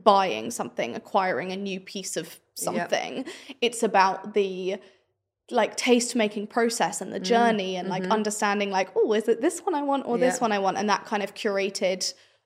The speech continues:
Speaker 1: approach to homeware, I do think, like, is so, you know, anyone can log on to a site that's
Speaker 2: Yeah.
Speaker 1: made by one company and it's
Speaker 2: Mm.
Speaker 1: kind of,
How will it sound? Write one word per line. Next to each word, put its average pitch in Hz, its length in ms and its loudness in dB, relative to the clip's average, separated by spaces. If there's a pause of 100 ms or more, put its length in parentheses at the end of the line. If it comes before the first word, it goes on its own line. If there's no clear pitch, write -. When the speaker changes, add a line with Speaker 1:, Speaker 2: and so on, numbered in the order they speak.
(100)
Speaker 1:
approach - 560 -6
to 269 120 0
homeware, 254 500 0
I 233 140 2
do 202 180 -2
think, - 320 -8
like, 180 260 -2
is 208 140 -4
so, 185 640 0 (800)
you 233 100 0
know, 196 120 0
anyone 277 220 0
can 294 160 0
log 254 220 0
on 214 140 0
to 208 100 -8
a 208 40 -4
site - 380 -4
that's - 500 -6 (440)
Speaker 2:
Yeah. 175 180 -2
Speaker 1:
made 214 220 6
by 202 120 4
one 190 220 0
company 185 600 -6
and 180 380 -6
it's 208 300 -2
Speaker 2:
Mm. 175 40 -8
Speaker 1:
kind 175 160 0
of, - 280 -10